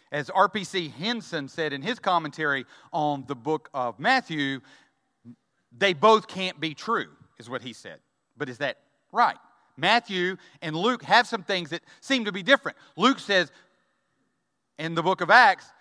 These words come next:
that Judas bought the field. Matthew says that the high priest bought the field. Luke says that he, uh, fell headlong and burst open. Matthew says that he hanged himself.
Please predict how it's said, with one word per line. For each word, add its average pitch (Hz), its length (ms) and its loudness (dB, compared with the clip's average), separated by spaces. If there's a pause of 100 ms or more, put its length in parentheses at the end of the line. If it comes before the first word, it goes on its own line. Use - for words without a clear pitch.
(180)
that 160 420 -2
Judas 262 380 2
bought 147 260 2
the 143 100 -10
field. 151 400 -4
Matthew 180 440 0
says 147 360 -4
that 160 160 -10
the 147 140 -10
high 151 180 2
priest 285 360 -4
bought 143 200 0
the 127 80 -16
field. 110 300 -10 (840)
Luke 180 260 -2
says 170 460 2 (220)
that 143 340 -2
he, 143 520 -8 (260)
uh, 127 220 -4 (160)
fell 208 340 4
headlong 175 880 2 (280)
and 156 320 -8
burst 170 380 0
open. 226 360 2 (520)
Matthew 175 440 -2
says 170 240 -6
that 190 140 -4
he 214 80 -4
hanged 220 300 -2
himself. 135 520 -10